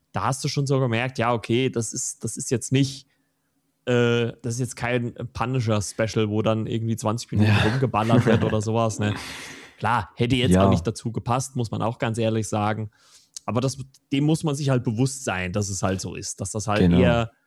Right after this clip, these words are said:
Speaker 1: äh, drum geht, hier Figu-, Figurenkonstellationen zu behandeln. Für mich trotzdem ein richtig starker Moment auch gewesen, als, äh,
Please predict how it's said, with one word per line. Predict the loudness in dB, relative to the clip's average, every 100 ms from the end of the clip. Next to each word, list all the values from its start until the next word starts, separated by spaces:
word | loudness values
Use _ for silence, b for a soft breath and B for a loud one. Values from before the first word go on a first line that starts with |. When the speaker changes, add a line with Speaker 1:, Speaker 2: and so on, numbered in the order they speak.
| _ _ _ -2
Speaker 1:
äh, | 2 4 4 4 2 -4 _ _ _ _ -4
drum | 2 2 2
geht, | 2 2 2 0 -2
hier | 0 0
Figu-, | 0 -2 -2
Figurenkonstellationen | -6 -8 -2 0 0 -2 -4 0 0 0 0 0 0
zu | -2
behandeln. | 0 0 2 2 0 -4 b b b
Für | -2 0
mich | 0 -2
trotzdem | -4 -2 -6 -6 _ _ -8
ein | -4
richtig | -2 -2 -4 -4
starker | -2 -2 0 0
Moment | 2 0 0 0
auch | -2 -2 -2
gewesen, | 0 2 2 0
als, | -2 0 0 0 -8 -14 _ _ _ _ _ _ _ -20 _ _
äh, | 0 2 4 2